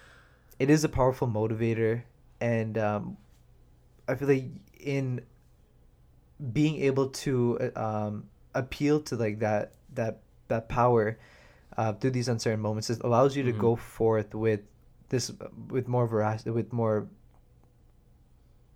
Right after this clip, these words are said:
Speaker 1: yeah, like, confidence in everything you
Speaker 2: Mm-hmm.
Speaker 1: do. Um,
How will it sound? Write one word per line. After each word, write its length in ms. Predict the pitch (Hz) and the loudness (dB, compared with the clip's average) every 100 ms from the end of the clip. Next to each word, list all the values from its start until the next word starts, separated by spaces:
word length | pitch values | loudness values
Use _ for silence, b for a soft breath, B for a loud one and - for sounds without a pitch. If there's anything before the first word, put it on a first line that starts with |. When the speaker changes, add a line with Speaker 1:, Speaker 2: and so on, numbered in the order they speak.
| _ _ - | _ _ -10
Speaker 1:
yeah, 260 | 131 117 101 | -2 0 0
like, 260 | 117 113 - B B B B B B B B B - _ | -4 -6 -10 B B B B B B B B B -20 _
confidence 720 | - 120 120 135 135 139 - - | 0 2 2 2 0 -4 -10 -10
in 120 | - | 0
everything 280 | 123 120 123 | 2 2 2
you 120 | 120 | -2
Speaker 2:
Mm-hmm. 320 | 107 117 139 147 - - _ _ - | 0 -2 -2 -6 -16 -20 _ _ -4
Speaker 1:
do. 60 | 113 | 0
Um, 500 | 113 110 107 104 | 2 2 0 -4